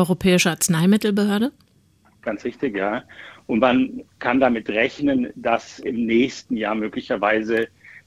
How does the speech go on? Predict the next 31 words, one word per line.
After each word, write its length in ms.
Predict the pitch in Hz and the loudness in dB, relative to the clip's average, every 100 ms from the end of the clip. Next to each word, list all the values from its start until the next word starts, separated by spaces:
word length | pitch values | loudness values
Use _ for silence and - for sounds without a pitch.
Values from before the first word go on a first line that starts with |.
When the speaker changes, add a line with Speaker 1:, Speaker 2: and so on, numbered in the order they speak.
| - | -4
Speaker 2:
dieser 260 | 113 127 | 0 0
Impfstoff 400 | 113 107 - 98 | -2 -6 -4 -4
auf 180 | - 101 | -6 -4
den 180 | - 98 | -2 -2
Markt 260 | 95 104 | -2 -6
kommt. 440 | - 110 - - - _ | -6 -12 -12 -20 -20 _
Speaker 1:
Das 180 | 196 175 | 0 2
heißt, 240 | 175 165 | 2 2
er 140 | 180 175 | 2 4
nutzt 460 | 170 196 - - | 6 6 4 -2
akut 540 | 190 - - 254 294 - | -2 -4 2 4 4 4
nichts. 480 | 208 208 196 - - - - - - | 6 6 4 2 -2 -4 -12 -6 2
Der 200 | 190 165 | 2 2
Pharmakonzern 840 | - 196 226 277 240 240 233 202 | 2 4 6 4 4 4 6 4
Pfizer 460 | 190 185 165 190 247 | 4 2 2 4 4
wiederum, 420 | 262 254 254 262 | 4 4 6 6
der 140 | 233 208 | 6 4
forscht 440 | - 214 220 - | 2 4 4 4
an 140 | 202 | 4
einem 120 | 202 190 | 6 4
aktiven 680 | 196 - - 269 302 247 196 | 0 0 4 6 6 6 4
Impfstoff. 500 | - 170 - - 156 | 4 4 4 0 0
Sie 120 | - | 0
haben 100 | 170 | 2
ja 80 | 180 | 2
beschrieben, 420 | 175 - 202 208 | 2 2 4 4
dass 160 | 185 180 | 4 2
Ihrer 400 | 190 185 190 185 | 2 4 4 4
sozusagen 460 | 185 180 185 175 | 2 2 4 4
passiv 560 | 175 - 254 226 180 - | 2 2 4 6 4 4
wirkt. 320 | 160 165 - | 4 4 2